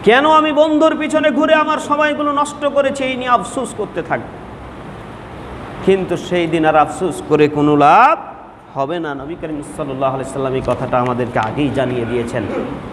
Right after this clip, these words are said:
তাহলে বেশি আমলের ধোকায় পড়া যাবে না।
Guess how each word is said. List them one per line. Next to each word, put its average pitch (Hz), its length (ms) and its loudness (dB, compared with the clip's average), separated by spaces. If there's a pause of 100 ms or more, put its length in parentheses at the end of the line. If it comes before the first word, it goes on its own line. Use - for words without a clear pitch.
(320)
তাহলে 202 460 4 (1800)
বেশি 196 320 4
আমলের 175 440 4
ধোকায় 156 640 6 (460)
পড়া 143 220 0
যাবে 139 260 -4
না। 139 120 -6